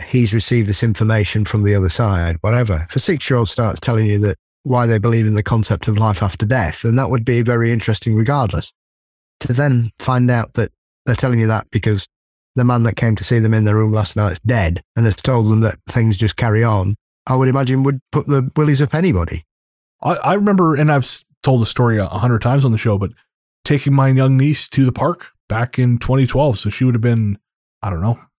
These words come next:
Speaker 2: she would have been, no, it wasn't twenty twelve, but it was around there. She would have been f-, three or four.
Speaker 1: Hmm.
Speaker 2: And she, I was pushing her on the swing and she was looking up at this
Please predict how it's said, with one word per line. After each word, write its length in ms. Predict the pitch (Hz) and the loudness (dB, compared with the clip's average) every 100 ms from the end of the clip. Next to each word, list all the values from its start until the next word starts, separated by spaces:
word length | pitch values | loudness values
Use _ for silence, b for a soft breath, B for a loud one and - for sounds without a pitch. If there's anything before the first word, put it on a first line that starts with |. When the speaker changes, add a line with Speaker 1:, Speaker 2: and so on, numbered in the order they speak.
| _ - | _ -20
Speaker 2:
she 140 | - 101 | -8 -6
would 40 | |
have 60 | 92 | -2
been, 440 | 107 98 95 90 90 | -2 -2 -4 -6 -8
no, 500 | 107 110 127 120 127 | -4 0 0 0 0
it 140 | 156 139 | 0 0
wasn't 220 | 160 151 | 0 -2
twenty 180 | 143 120 | 0 0
twelve, 260 | - 104 92 | 0 -2 -2
but 120 | 104 | -6
it 380 | - - _ 170 | -10 -20 _ 0
was 120 | 151 | 2
around 220 | 170 151 | 4 2
there. 100 | 107 | 0
She 120 | - 185 | 0 0
would 100 | 156 | 2
have 100 | 143 | 0
been 0 | |
f-, 140 | - - | -4 -4
three 160 | 156 | 0
or 80 | 131 | 0
four. 340 | - 98 69 _ _ _ _ _ _ | 0 -4 -6 _ _ _ _ _ _
Speaker 1:
Hmm. 140 | 120 117 | -2 2
Speaker 2:
And 580 | 135 127 120 110 - - _ _ - | 4 4 2 0 -6 -20 _ _ -12
she, 160 | 123 - | -8 -2
I 100 | 143 | 0
was 140 | 131 | 0
pushing 300 | 156 151 156 | 0 -2 0
her 40 | 151 | 0
on 80 | |
the 60 | 139 | -2
swing 320 | - 123 165 | -2 0 2
and 100 | 127 | 0
she 120 | - | 0
was 240 | 120 110 120 | 0 0 0
looking 240 | 135 135 | -2 0
up 160 | 135 - | 0 -2
at 80 | 120 | -6
this 280 | 117 - | -6 -8